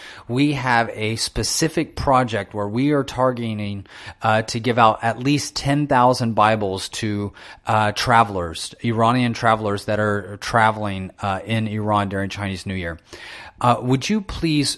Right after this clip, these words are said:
pray about that project? Pray about that, um, uh, venture where, um,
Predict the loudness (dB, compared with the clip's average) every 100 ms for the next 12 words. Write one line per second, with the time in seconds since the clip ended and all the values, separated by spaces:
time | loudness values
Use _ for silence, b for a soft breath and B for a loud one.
0 | -6 -4 2 4 4 4 2 2 0 -2
1 | -2 0 -2 -2 -6 -6 -10 -4 2 2
2 | 4 4 6 4 2 4 4 2 -6 B
3 | B B 4 4 4 2 0 -6 -4 2
4 | 4 2 -2 -8 -8 -2 0 2 2 0
5 | 2 2 4 2 B B B 2 4 6
6 | 4 -2